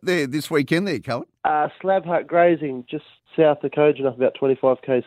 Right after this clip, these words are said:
Speaker 2: south of Kojonup towards Albany.
Speaker 1: So can people go along and check it out?
Speaker 2: I think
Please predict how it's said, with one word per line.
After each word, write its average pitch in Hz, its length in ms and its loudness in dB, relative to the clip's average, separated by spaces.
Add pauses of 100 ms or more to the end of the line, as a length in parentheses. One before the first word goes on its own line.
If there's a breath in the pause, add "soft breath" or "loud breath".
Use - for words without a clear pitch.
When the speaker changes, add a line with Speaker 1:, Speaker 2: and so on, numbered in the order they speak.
Speaker 2:
south 131 200 2 (120)
of 123 100 -18
Kojonup 127 480 -2
towards 120 240 0
Albany. 123 380 4 (180)
Speaker 1:
So 123 240 -4
can 123 140 -4
people 151 160 0
go 131 180 2
along 143 260 4
and 131 140 2 (220)
check - 180 -6
it 139 80 -6
out? 151 140 -4 (220)
Speaker 2:
I 180 200 2
think 196 260 -4